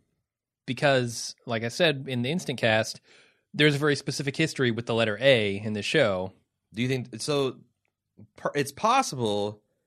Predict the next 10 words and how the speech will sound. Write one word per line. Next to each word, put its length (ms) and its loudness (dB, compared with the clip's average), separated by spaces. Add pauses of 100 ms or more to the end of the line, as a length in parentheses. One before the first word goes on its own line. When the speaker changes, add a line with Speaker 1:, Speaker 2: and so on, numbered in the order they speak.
(220)
Speaker 2:
that 120 -6
the 80 0
writers 420 4
have 160 -4
all 160 4
forgotten 760 -2
about 320 -4
Boxcar 760 -4
A. 40 -8
Speaker 1:
No. 800 -2